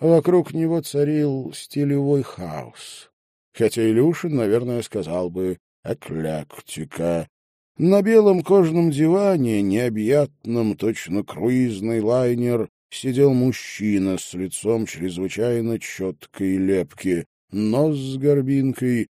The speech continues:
и великолепными скульптурными ноздрями, высокие своды бровей, резко очерченные бледные губы и смелый подбородок, который не портила даже небольшая бородавка.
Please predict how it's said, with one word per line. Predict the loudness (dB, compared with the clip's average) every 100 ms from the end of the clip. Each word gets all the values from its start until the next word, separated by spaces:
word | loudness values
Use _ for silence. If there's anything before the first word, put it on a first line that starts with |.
| _
и | -2
великолепными | 2 2 2 0 0 -4 -6 -4 -4
скульптурными | -6 -4 -6 -6 -4 -2 -2 -2 -2
ноздрями, | -2 -2 -2 0 2 2 0 0 -2 -6 _
высокие | 0 2 2 0 -2 -2 -2 -2
своды | -4 -6 -2 -2 -2
бровей, | -4 -6 -4 -2 2 2 2 0 -2 _ -2
резко | 2 2 0 2 0
очерченные | 2 2 2 0 -4 -2 0
бледные | 0 0 0 0 0 2 0
губы | 2 2 2 2 2 2 0 _ -2
и | 0 0
смелый | -2 -2 2 4 2
подбородок, | 2 -2 0 2 4 4 4 0 -2
который | 0 0 2 2
не | 0 -2
портила | 0 -2 -2 -4 -2
даже | -2 -2
небольшая | -4 -2 -2 -2 -4 -4 0 0
бородавка. | -2 -2 -2 -2 -2 0 0 -2 -6 -2 0 2